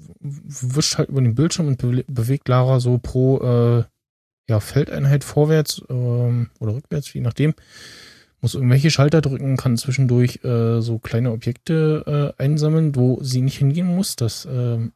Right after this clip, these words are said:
<clears throat> dachte ich auch erst, dass sie da irgendwie in die Nähe gehen muss, aber man muss sie halt nur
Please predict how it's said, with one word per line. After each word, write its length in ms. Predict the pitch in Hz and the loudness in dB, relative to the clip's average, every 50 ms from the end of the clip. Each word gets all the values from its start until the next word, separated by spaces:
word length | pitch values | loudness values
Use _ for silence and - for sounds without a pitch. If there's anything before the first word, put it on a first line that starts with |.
| _ | _
<clears throat> 320 | - - - 160 165 156 123 | 0 2 4 4 4 4 2
dachte 240 | 135 120 - - | 2 0 0 0
ich 40 | 120 | -2
auch 100 | 120 131 | 0 2
erst, 160 | 147 143 - | 0 0 0
dass 140 | - 113 107 | -2 -4 -2
sie 60 | 107 | -2
da 60 | 117 113 | -4 -2
irgendwie 220 | 110 117 110 123 | -2 -4 -4 -4
in 80 | 120 120 | -4 -2
die 80 | 127 123 | -2 -2
Nähe 280 | 120 113 123 156 170 170 | 0 0 0 0 0 -2
gehen 180 | 175 170 165 | -2 -2 -2
muss, 140 | 165 170 - | -2 0 0
aber 140 | 147 135 131 | 0 2 2
man 180 | 127 127 127 123 - _ _ _ _ _ _ _ _ _ _ | 2 2 0 -2 -4 _ _ _ _ _ _ _ _ _ _
muss 140 | - 135 127 | 0 2 4
sie 80 | - 143 | 4 4
halt 160 | 139 135 - | 4 4 2
nur 300 | 127 127 131 135 127 - | 2 2 2 2 2 0